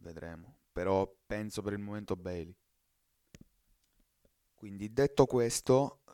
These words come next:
passiamo al match per il titolo valevole degli Stati Uniti, ovvero dove si sfideranno i due latini Andrade e Umberto Carrillo. Enzo.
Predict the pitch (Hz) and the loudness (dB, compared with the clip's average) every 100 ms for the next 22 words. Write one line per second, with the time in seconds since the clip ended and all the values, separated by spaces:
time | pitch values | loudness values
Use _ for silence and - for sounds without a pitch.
0 | _ _ - 120 - 131 127 123 127 123 | _ _ -2 0 2 2 4 2 4 4
1 | 120 - 113 113 113 110 107 113 117 113 | 4 0 0 0 0 -4 -6 -4 -6 -2
2 | - 117 113 113 - 113 110 - 127 117 | -2 0 0 -2 -8 -6 -6 -6 -4 -2
3 | 113 113 113 110 107 104 104 101 - 110 | 0 -2 -2 -4 -4 -4 -8 -10 -8 -8
4 | 110 110 101 - 123 - _ - _ _ | -6 -8 -10 -10 -12 -12 _ -20 _ _
5 | 101 101 110 107 104 104 107 110 110 - | -10 -6 -4 -4 -4 -4 -6 -6 -10 -8
6 | 107 107 107 104 101 101 104 104 101 98 | -6 -6 -6 -8 -10 -8 -6 -4 -6 -8
7 | 92 87 - - _ _ - - _ _ | -12 -16 -20 -20 _ _ -20 -20 _ _
8 | _ _ - 107 107 113 110 104 104 98 | _ _ -10 -6 -6 -6 -8 -8 -10 -12
9 | - - 107 107 110 107 104 104 101 _ | -16 -10 -8 -6 -4 -2 -4 -6 -8 _
10 | _ - 104 101 101 101 98 110 101 95 | _ -12 -10 -8 -8 -8 -8 -10 -10 -10
11 | 98 90 90 123 - _ _ _ _ _ | -10 -8 -6 -8 -10 _ _ _ _ _
12 | _ _ _ _ _ _ - - 95 92 | _ _ _ _ _ _ -20 -14 -12 -12
13 | - 85 | -12 -12